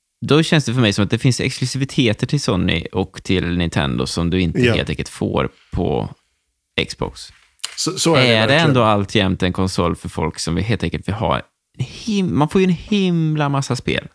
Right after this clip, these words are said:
Speaker 1: att spela.
Speaker 2: Ja, alltså,
Speaker 1: Otroligt mycket kvalitativa spel,
Speaker 2: Japp,
Speaker 1: liksom.
Speaker 2: japp.
Speaker 1: Och man får den här lättillgängligheten i Game Pass som
Speaker 2: Mm.
Speaker 1: eh,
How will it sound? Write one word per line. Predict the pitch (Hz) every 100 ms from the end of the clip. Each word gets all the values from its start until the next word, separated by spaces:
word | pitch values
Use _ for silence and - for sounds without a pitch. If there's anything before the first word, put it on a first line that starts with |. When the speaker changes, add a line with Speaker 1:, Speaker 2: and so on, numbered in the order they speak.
| _
Speaker 1:
att | -
spela. | - - - - _ _ _
Speaker 2:
Ja, | 131 107 -
alltså, | 165 127 185
Speaker 1:
Otroligt | 180 165 123 123
mycket | 123 110
kvalitativa | 95 98 92 92 92 53 - -
spel, | - 58
Speaker 2:
Japp, | -
Speaker 1:
liksom. | 123 101 50 - _
Speaker 2:
japp. | 120 104 - - _ _ _ _ -
Speaker 1:
Och | 127
man | 127
får | 123 135
den | 123
här | 123 - - -
lättillgängligheten | 117 131 - - 98 95 98 101 90 104 98
i | - 98 95
Game | 95 85 -
Pass | - 67 65 -
som | 92 87 - - - -
Speaker 2:
Mm. | 139 117 95 _ _ _ _ _ _ _ -
Speaker 1:
eh, | - 55 62